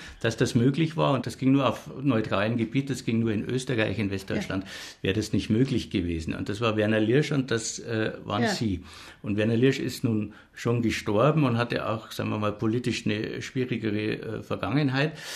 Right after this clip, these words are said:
Speaker 1: Jedenfalls war mir klar,
Speaker 2: Ja.
Speaker 1: wenn ich die Juroren einladen will, und das wollte
Speaker 2: Mhm.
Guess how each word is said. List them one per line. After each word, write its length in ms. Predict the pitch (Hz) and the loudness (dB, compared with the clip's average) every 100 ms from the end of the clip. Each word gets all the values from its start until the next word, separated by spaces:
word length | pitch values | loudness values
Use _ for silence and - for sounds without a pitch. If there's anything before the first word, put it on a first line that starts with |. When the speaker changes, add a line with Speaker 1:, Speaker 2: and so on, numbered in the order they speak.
| - - | -12 -8
Speaker 1:
Jedenfalls 520 | - 135 139 135 117 | 0 2 4 2 2
war 100 | 127 | 4
mir 240 | 127 117 - | 4 4 2
klar, 440 | 127 139 101 156 - - | 2 4 4 2 -4 -8
Speaker 2:
Ja. 60 | 135 | 2
Speaker 1:
wenn 140 | 135 | 4
ich 160 | 139 - | 4 2
die 320 | 120 117 123 | -2 0 -2
Juroren 560 | 143 120 110 127 180 165 | 0 0 2 2 2 0
einladen 720 | 113 107 101 90 92 101 101 | -2 -2 -2 -2 -2 -2 -2
will, 200 | 143 143 | -2 -2
und 220 | 113 - | -4 -4
das 160 | - | -4
wollte 340 | 95 101 123 | 0 2 2
Speaker 2:
Mhm. 80 | 277 | 0